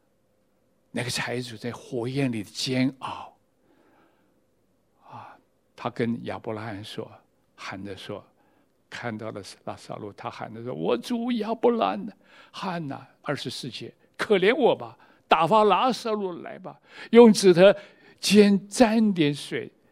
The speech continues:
凉凉我的手头。我因为我在火焰里极为痛苦。”哦，你说啊，死了什么都没有了，还感受到痛苦。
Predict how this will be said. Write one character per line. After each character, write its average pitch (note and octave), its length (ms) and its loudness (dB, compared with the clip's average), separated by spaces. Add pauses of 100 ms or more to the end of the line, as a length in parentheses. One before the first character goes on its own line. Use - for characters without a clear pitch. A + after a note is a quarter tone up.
(380)
凉 D3 360 2
凉 D#3+ 160 2
我 C3 220 -2
的 A#2+ 140 -4
手 C3 260 -8
头。 B2 180 -10 (460)
我 D3 160 8
因 D#3 220 2
为 D3 220 6
我 C#3+ 160 2
在 D#3 160 2
火 E3+ 180 0
焰 D#3+ 160 0
里 C#3+ 100 2
极 C#3 280 0
为 D3 180 4
痛 D3+ 400 -4
苦。” - 180 -12 (1500)
哦， B2 140 -4
你 B2 80 -4
说 D3+ 240 0
啊， D#3+ 160 -4
死 C3+ 240 -6
了 C#3+ 80 0
什 B2+ 180 -4
么 C3+ 60 -4
都 C#3+ 120 0
没 B2+ 160 -2
有 A2 160 -6
了， G#2+ 100 -16 (100)
还 C3 160 -8
感 A2+ 200 -8
受 B2 120 -8
到 A#2 120 -8
痛 C#3 260 -12
苦。 - 180 -20